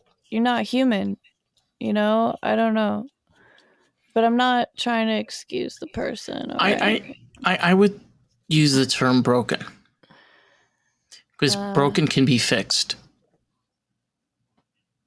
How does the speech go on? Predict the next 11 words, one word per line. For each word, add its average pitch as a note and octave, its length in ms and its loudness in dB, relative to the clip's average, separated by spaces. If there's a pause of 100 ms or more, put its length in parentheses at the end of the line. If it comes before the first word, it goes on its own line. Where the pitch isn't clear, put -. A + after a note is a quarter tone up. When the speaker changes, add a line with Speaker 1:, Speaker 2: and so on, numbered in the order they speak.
(600)
Speaker 2:
I, D#3 320 0
you - 300 -2
know E3+ 160 6
what? E3 260 2
I, D3+ 240 0
I D3+ 120 2
feel C#3+ 600 4 (2250)
we E3 140 4
can G#3+ 200 4
be D3+ 220 4
angry B2 480 2